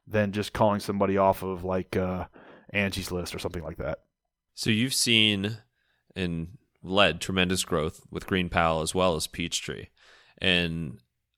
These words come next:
Speaker 2: looking back at both of these businesses now, I, I know very much still plenty of work to do with GreenPal, but, uh, looking back at both of these, what would you say is the one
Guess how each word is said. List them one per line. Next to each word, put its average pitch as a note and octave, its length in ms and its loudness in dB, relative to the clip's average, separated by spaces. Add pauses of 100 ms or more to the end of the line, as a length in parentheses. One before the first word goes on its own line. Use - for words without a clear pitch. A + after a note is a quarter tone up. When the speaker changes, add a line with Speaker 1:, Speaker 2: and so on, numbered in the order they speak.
Speaker 2:
looking G#2+ 280 -2
back F#2+ 240 2
at D#2+ 80 -6
both F#2+ 240 -2
of D#2+ 80 -10
these D#2 160 -8
businesses E2 520 -4
now, C2 380 -10
I, G2+ 140 4
I G#2+ 120 4
know G#2+ 160 2
very A2 240 4
much G2+ 380 -4
still F#2+ 240 0
plenty G2+ 220 0
of F#2+ 100 -2
work F#2 120 -2
to G2+ 100 -4
do F2+ 100 -2
with E2 100 -6
GreenPal, F#2+ 380 -4
but, E2+ 220 -6 (420)
uh, F2 380 2
looking G#2+ 260 -2
back G2 180 4
at D#2+ 120 -8
both A2 240 0
of F2+ 80 -4
these, E2 340 -6 (800)
what A#2 200 4
would D3 120 0
you C#3 80 2
say B2+ 260 6
is G2 200 0
the F2+ 100 0
one F#2+ 640 0